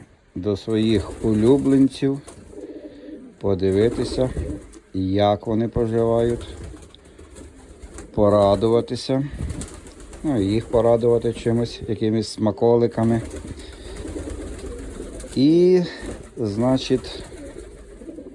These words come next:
знову та сама картина. Приїжджаю я, дивлюся, що вони люблячими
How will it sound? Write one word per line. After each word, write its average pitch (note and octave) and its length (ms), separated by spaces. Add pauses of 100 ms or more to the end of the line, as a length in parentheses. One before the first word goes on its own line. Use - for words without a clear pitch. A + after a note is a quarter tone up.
(420)
знову G2+ 460
та G#2 140
сама A2 300
картина. C3+ 600 (640)
Приїжджаю A#2 720
я, A2+ 200 (1300)
дивлюся, A2 880 (3000)
що A2+ 640 (1040)
вони A#2 600 (2750)
люблячими A#2 1040